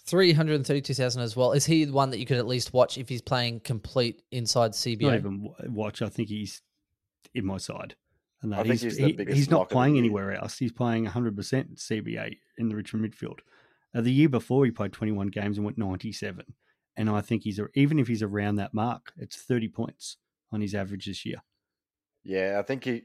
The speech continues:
Speaker 3: he's go-, he's gonna shit in a hundred fifty K. And
Speaker 2: Yeah.
Speaker 3: look, he's, he's not a, he's not gonna be in your final team.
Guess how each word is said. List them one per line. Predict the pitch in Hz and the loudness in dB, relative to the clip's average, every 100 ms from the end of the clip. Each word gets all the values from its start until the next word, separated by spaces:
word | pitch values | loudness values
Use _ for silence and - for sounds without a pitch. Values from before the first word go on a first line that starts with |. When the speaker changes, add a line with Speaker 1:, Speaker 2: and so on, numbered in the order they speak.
| - - | -12 -8
Speaker 3:
he's | 120 120 117 | -4 -2 -2
go-, | 120 | -2
he's | 110 107 | -4 -6
gonna | 123 104 | -4 -2
shit | - 131 | -4 -4
in | 117 | -2
a | 101 | -2
hundred | 101 95 | -2 -6
fifty | 104 - | -8 -8
K. | 90 90 82 98 _ _ _ _ _ _ _ - | -4 -2 -4 -8 _ _ _ _ _ _ _ -2
And | 131 | 2
Speaker 2:
Yeah. | |
Speaker 3:
look, | 147 | 2
he's, | 156 143 - _ | 2 -4 -8 _
he's | 131 147 | -6 4
not | 202 180 | 8 10
a, | 135 - | 8 6
he's | 117 | 0
not | 143 131 | 0 2
gonna | 131 | 2
be | 110 104 104 | 2 0 -4
in | 110 101 | -6 -6
your | |
final | - 95 82 | 0 0 -2
team. | 101 73 | -8 -10